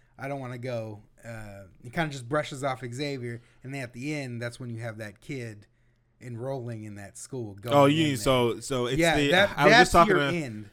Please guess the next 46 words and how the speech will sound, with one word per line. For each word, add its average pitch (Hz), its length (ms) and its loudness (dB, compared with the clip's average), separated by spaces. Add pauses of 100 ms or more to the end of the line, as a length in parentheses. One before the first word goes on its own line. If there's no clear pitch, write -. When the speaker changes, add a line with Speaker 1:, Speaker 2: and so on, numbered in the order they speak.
(160)
Speaker 2:
I 117 40 -10
was 123 100 -6
just 180 180 -4
talking 147 240 -2
about 120 260 -2
this 113 220 -6
with, 107 260 -4
uh, 90 540 -4
a 95 80 -12
friend 110 240 -6
of 95 80 -8
mine 92 180 -6
today, 82 680 -8
um, 85 520 -8 (320)
after 95 240 -6
we 95 100 -4
saw 92 240 0
a 82 40 -2
movie, 80 500 -6 (600)
and, 85 760 -6
um, 78 640 -4
why 131 160 -12
am 104 80 -12
I 82 40 -14
saying 78 200 -14
it - 20 -18
like 71 120 -16
that? 73 100 -16
Screw - 180 -18
that. 90 260 -12
I 107 40 -8
saw 156 240 -6
it 123 60 -6
with 104 140 -8
Emma, 82 300 -8 (240)
and 92 640 -10
we 113 120 -6
were 107 100 -6
talking 117 320 -8
about, 98 520 -4 (1080)
I'm 95 100 -10
gonna 95 140 -8
screw - 260 -6
this 87 180 -6
up. 80 220 -8
It's, - 340 -14